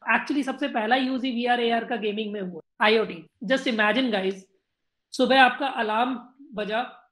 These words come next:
Alarm बजने के बाद अपने आप आपके smart coffee maker ने आपके लिए कॉफी बना दिया,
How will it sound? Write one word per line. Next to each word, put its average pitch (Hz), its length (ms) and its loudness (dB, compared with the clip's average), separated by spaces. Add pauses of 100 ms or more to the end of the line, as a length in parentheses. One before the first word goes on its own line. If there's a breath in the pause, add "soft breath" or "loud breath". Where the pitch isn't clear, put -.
(300)
Alarm 240 340 0
बजने 240 320 -4
के 240 140 -4
बाद 220 360 -6 (520)
अपने 247 320 -4
आप 247 200 0
आपके 240 300 -2
smart 226 440 -6
coffee 233 300 -4
maker 226 320 -6
ने 233 60 -4
आपके 220 240 -4
लिए 226 100 -2
कॉफी 220 340 -6
बना 208 260 -6
दिया, 202 220 -10